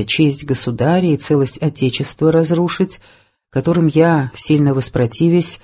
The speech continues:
с прочими удержал, они,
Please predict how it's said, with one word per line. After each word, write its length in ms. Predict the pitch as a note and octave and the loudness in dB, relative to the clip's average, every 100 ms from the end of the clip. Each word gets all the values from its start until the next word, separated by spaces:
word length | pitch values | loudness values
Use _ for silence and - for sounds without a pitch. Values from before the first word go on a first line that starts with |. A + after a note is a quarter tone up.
| _ _ _ _ | _ _ _ _
с 120 | - - | -14 -2
прочими 560 | E3 D#3 - E3 E3 - | 2 2 2 2 2 2
удержал, 640 | D#3+ E3 D3+ E3+ E3 E3 - _ _ _ _ _ _ _ | 2 2 2 2 2 0 -10 _ _ _ _ _ _ _
они, 560 | D#3+ F3 A3 A3+ C3 | 2 6 6 6 2